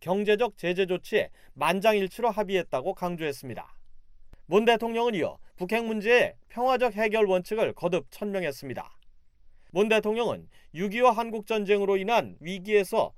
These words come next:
온 국민이 합심해서 이만큼 나라를 다시 일으켜 세웠는데 전쟁으로 그 모든 것을 다시 이룰 순 없다며 한반도에서 두 번 다시 전쟁은 없을 것이라고 역설했습니다.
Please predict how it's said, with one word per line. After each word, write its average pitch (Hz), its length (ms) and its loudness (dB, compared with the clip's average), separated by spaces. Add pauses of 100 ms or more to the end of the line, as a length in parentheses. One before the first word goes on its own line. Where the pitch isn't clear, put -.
(220)
온 220 280 2
국민이 196 540 -6
합심해서 214 640 -4 (320)
이만큼 214 540 0
나라를 190 380 2
다시 185 300 -6
일으켜 185 300 -4
세웠는데 180 640 -2 (280)
전쟁으로 208 680 2
그 - 100 -4
모든 202 440 -2
것을 214 280 -2
다시 180 380 -6
이룰 180 240 0
순 208 160 -6
없다며 180 560 -2 (280)
한반도에서 220 760 0 (180)
두 185 140 -2
번 220 200 0
다시 214 240 0
전쟁은 190 480 -2
없을 170 320 -2
것이라고 170 540 -2
역설했습니다. 135 840 -4